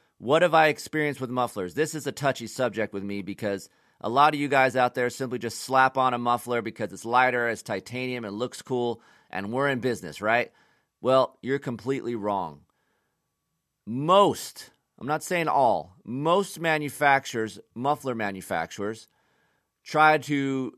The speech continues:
dyno their pipes and push them out as soon as they can so they could sell them, which I understand. I get it. The demand is high for that stuff.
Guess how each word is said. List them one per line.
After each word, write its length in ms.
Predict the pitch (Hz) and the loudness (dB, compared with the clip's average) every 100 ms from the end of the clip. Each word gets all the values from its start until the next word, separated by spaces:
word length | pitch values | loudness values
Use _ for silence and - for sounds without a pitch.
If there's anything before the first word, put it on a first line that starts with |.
| _ 104 | _ -4
dyno 640 | 139 147 175 175 165 147 | 4 6 6 4 2 2
their 180 | 139 127 | 0 0
pipes 440 | 117 120 120 - | 4 4 4 0
and 180 | 92 110 | -6 -6
push 240 | 135 139 | -4 -4
them 240 | - 139 127 | -4 -6 -2
out 320 | 117 117 - - | 0 0 -4 0
as 460 | 120 123 113 - _ _ | 2 2 -2 -10 _ _
soon 480 | - - 143 147 139 | -20 -10 -6 -6 -4
as 300 | 120 123 95 | -2 -2 -2
they 180 | 120 117 | -4 -4
can 420 | 113 117 113 110 | -6 -6 -6 -6
so 180 | 113 107 | -6 -4
they 140 | 107 | -4
could 200 | 104 98 | -6 -12
sell 300 | - 107 95 | -4 -2 -2
them, 200 | 85 65 _ _ - | -4 -12 _ _ -6
which 220 | 127 - - | -6 -2 2
I 180 | 175 | 2
understand. 500 | 190 175 - 180 151 | 2 -4 -4 -4 -2
I 120 | 101 123 | -2 -4
get 260 | 120 151 | -2 -2
it. 140 | 117 101 | -2 -4
The 60 | |
demand 420 | 117 117 131 135 | -6 -4 -4 -4
is 100 | 127 | -6
high 240 | - 139 139 | -2 0 0
for 140 | 127 | -2
that 200 | 113 90 | -2 -4
stuff. 360 | - 98 78 | -4 -4 -4